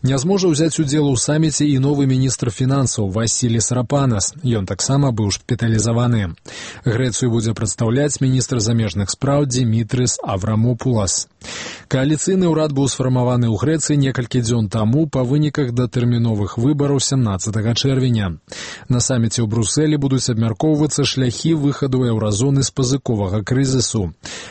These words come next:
Грэцыя разлічвае ўтрымацца ад суверэннага дэфолту пры дапамозе шматмільярдных крэдытаў еўразвязу і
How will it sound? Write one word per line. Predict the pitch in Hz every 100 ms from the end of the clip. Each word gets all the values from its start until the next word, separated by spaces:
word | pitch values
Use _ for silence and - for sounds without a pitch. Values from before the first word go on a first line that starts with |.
| -
Грэцыя | 120 123 123 - 113
разлічвае | 104 90 135 147 147 139
ўтрымацца | 156 107 131 123 131 - 120
ад | 107
суверэннага | - 117 113 113 107 98
дэфолту | 98 98 - 156 151 151
пры | 131 139
дапамозе | 123 120 117 143 143 147
шматмільярдных | - 127 98 113 110 123 123 139 123
крэдытаў | - 123 104 117 143 143 131
еўразвязу | 143 107 101 87 110 143 143 143
і | 135